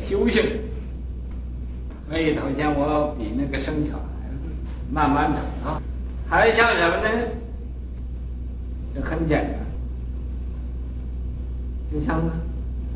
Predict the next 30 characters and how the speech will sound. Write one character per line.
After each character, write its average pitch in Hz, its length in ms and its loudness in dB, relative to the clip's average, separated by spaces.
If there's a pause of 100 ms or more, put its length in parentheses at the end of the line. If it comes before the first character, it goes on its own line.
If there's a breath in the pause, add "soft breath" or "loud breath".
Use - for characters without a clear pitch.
(440)
我 165 120 6
们 202 120 6
知 254 160 4
道 247 200 8
吃 233 160 4
饭 240 320 4
会 233 180 8
饱， - 260 0 (1700)
不 269 80 4
是 262 260 4
知 269 300 4
道 254 360 8
吃 190 280 0
饭 185 300 2
会 190 160 2
饱， - 140 -4 (200)
它 156 120 4
就 147 140 4
饱 113 300 2 (180)
了。 107 280 -2 (640)
你 180 100 2
要 240 220 8
怎 202 220 4
么 214 60 0
样 233 200 8
呢？ 240 80 4 (380)
你 160 280 -2
要 190 320 6
还 175 200 0
要 196 180 6